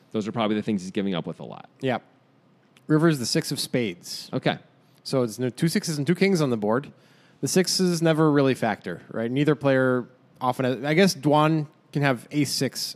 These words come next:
Speaker 2: suited, maybe, right?
Speaker 1: Um, yeah, he
Speaker 2: But
Speaker 1: can
Speaker 2: that's
Speaker 1: have that.
Speaker 2: But Rui can't have any sixes, it doesn't seem.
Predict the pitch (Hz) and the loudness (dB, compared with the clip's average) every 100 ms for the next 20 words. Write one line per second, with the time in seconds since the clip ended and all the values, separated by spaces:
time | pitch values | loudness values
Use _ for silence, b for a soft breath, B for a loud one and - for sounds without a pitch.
0 | - - 120 90 101 - _ _ _ _ | -14 -8 -6 -6 -10 -20 _ _ _ _
1 | _ - 117 107 87 - _ _ _ _ | _ -10 -4 -4 -4 -10 _ _ _ _
2 | _ - 113 127 - _ - _ 185 214 | _ -4 -2 -2 -4 _ -20 _ -6 -4
3 | 240 302 440 440 - - _ - 147 277 | -4 -2 0 0 -2 -10 _ -6 0 0
4 | 247 156 175 220 - 156 147 120 - 156 | 0 0 -2 -4 -4 2 2 2 -6 2
5 | 170 170 - 135 120 107 101 - 95 101 | 4 4 2 -2 0 -2 -4 -6 -10 -10
6 | 87 98 82 90 87 80 | -10 -8 -8 -10 -10 -12